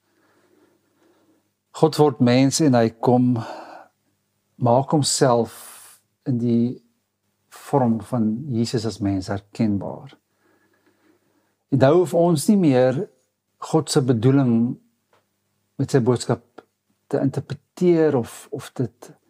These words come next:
of onsself te verbeel wat hy bedoel nie, want ons kan sien hoe God se boodskap lyk wanneer iemand dit beliggaam en iemand dit leef.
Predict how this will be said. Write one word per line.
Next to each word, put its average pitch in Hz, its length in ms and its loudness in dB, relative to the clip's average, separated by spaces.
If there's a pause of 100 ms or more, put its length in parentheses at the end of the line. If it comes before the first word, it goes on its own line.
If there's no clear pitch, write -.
(540)
of - 160 -10
onsself 135 320 0
te 131 100 -4
verbeel 127 640 0
wat 117 220 -2
hy - 80 2
bedoel 110 400 -2
nie, 101 240 -4
want 113 180 -10
ons - 160 -14
kan 120 220 -2 (420)
sien - 640 -2 (1500)
hoe 139 220 4 (180)
God - 240 -2
se 113 80 -2
boodskap 110 640 -6 (240)
lyk 110 560 -2
wanneer 117 320 -4
iemand 135 400 0
dit 101 80 -10 (160)
beliggaam 117 560 0 (680)
en 117 180 -2
iemand 120 360 0
dit 101 160 -4
leef. 101 380 -2